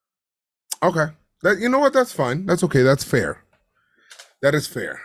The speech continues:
Um, let me see. Snake draft. Who am I picking?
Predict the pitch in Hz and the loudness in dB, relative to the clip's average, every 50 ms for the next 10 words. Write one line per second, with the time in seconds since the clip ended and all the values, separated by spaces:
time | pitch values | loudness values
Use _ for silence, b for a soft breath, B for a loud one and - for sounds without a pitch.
0 | - - - 147 156 160 160 160 165 156 147 139 131 127 120 - - - 117 107 | -8 -2 0 2 4 4 4 4 2 2 0 -2 -2 -4 -6 -8 -10 -10 -10 -10
1 | 98 92 - - 131 127 131 131 131 113 - - - 131 127 127 131 131 123 - | -10 -10 -10 -10 -8 -6 -6 -6 -6 -6 -8 -6 -2 0 0 2 2 0 -2 -4
2 | - 131 127 123 123 120 120 117 117 113 113 107 98 - - 127 135 135 135 - | -8 -8 -6 -4 -4 -4 -6 -6 -6 -6 -6 -8 -10 -12 -6 -4 -4 -4 -4 -6
3 | - 143 135 135 135 131 131 131 131 131 135 135 135 127 | -6 -4 -4 -2 -2 -4 -4 -4 -4 -4 -4 -4 -6 -8